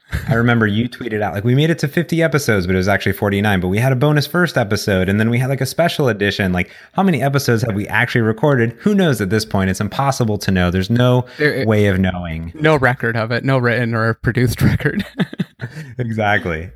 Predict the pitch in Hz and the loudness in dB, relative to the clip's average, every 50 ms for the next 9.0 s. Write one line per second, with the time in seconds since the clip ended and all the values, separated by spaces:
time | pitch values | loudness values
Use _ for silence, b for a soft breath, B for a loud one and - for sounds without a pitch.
0 | - - 117 113 110 104 104 101 113 104 95 92 90 90 95 98 B B B B | -12 -8 -4 -2 0 0 0 0 2 2 2 2 0 0 -2 -6 B B B B
1 | B B B - 131 131 - 139 139 139 123 98 98 110 120 117 - 156 143 - | B B B -4 -4 -2 0 2 2 4 2 2 2 0 0 0 0 -2 -2 0
2 | 165 151 143 - 226 214 - 226 208 202 196 185 - - 156 156 - 139 170 180 | 2 2 2 2 2 2 0 0 0 0 0 -2 -4 -4 -8 -8 -4 -2 -2 0
3 | 180 180 190 208 214 196 196 175 - - 175 151 143 135 135 127 123 120 - - | 0 0 0 -2 -2 -2 -2 -2 0 0 0 2 0 0 -2 -2 -2 -2 0 -2
4 | 123 - 160 151 135 143 127 - - 139 139 147 151 143 139 131 - - 127 117 | -2 0 0 0 0 0 0 2 0 0 2 0 0 -2 -2 -4 -2 -2 0 0
5 | 117 113 113 113 110 101 - - - 117 117 - - 120 117 110 110 - - - | 0 0 0 0 -2 -2 -2 -2 0 -2 0 0 0 0 0 0 0 -2 -6 -6
6 | - 113 - - _ _ - 117 113 110 110 117 139 151 156 151 139 135 - - | -6 -6 -6 -8 _ _ -2 0 0 0 -2 0 2 2 4 2 2 0 -2 -2
7 | - 131 117 - 123 - 123 113 - - 123 107 104 104 101 107 107 - - - | -2 -2 -2 -2 -4 -4 -4 -6 -4 -4 -4 -2 -2 -2 -4 -4 -6 -6 -8 -8
8 | - - - - - - - - - - - - - - 113 104 - - - - | -6 -6 -6 -6 -8 -10 -14 -14 -14 -14 -14 -14 -10 -6 -6 -6 -6 -6 -10 -12